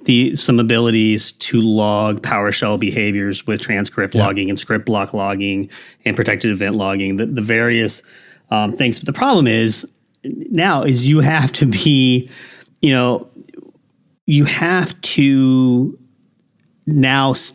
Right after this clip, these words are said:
Speaker 1: talk to our, the end users and be like, "PowerShell is a very capable and dangerous tool." And, and, and that's, I think
Speaker 2: Yeah.
Speaker 1: that is a completely fair statement. And,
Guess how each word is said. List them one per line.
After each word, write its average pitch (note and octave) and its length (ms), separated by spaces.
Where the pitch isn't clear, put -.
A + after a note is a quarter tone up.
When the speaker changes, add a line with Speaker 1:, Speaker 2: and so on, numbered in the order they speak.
Speaker 1:
talk - 460
to A2 600
our, A2+ 140
the A2+ 180
end F#3+ 100
users A2 260
and A2 80
be A#2 60
like, A2 300
"PowerShell D3 720
is A#2 340
a A2+ 440
very C3+ 920
capable A#2+ 800
and A2+ 440
dangerous G#2+ 540
tool." - 420
And, A#2 160
and, A2+ 140
and A2+ 140
that's, A2+ 280
I B2+ 120
think C#3 140
Speaker 2:
Yeah. - 140
Speaker 1:
that A2 340
is A#2+ 400
a C3 100
completely C#3 640
fair A2 240
statement. A#2+ 580
And, C3+ 600